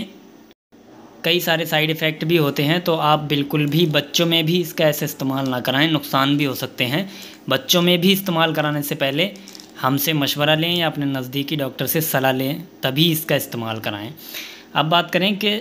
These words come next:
साइड इफ़ेक्ट क्या क्या हो सकते हैं लेने के बाद इसको। तो दोस्तों, अगर आप इसका इस्तेमाल कराएंगे तो बच्चों को headache हो सकता है, हल्का सर में दर्द रह सकता है उनके।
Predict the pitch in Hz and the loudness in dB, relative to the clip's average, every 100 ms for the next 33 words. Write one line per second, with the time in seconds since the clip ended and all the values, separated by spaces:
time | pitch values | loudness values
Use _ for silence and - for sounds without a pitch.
0 | - - 151 165 160 185 190 208 202 185 | -6 -2 0 0 -2 -4 -2 -2 0 0
1 | 156 139 - 127 - 120 135 135 123 117 | -2 -4 -8 -12 -8 -6 -4 -4 -4 -4
2 | 113 110 107 104 - 110 104 - - - | -6 -6 -8 -10 -12 -14 -16 -20 -20 -20
3 | - - 156 180 180 - 220 220 - - | -20 -8 -2 0 0 0 0 -2 -12 -12
4 | - 165 180 196 185 190 - 190 160 - | -2 0 4 4 2 0 -2 -2 -2 -2
5 | 147 165 160 160 160 165 170 170 151 - | 0 2 2 2 2 0 -4 -4 -4 -2
6 | 156 147 131 123 139 143 143 135 143 - | -2 0 -2 -2 -2 -2 -4 -6 -6 -4
7 | 139 143 143 147 135 131 131 131 135 131 | -2 -2 -2 -2 -2 -4 -2 -2 -2 -2
8 | 123 131 - 135 139 135 131 135 | -2 -6 -4 -2 -2 -4 -6 -8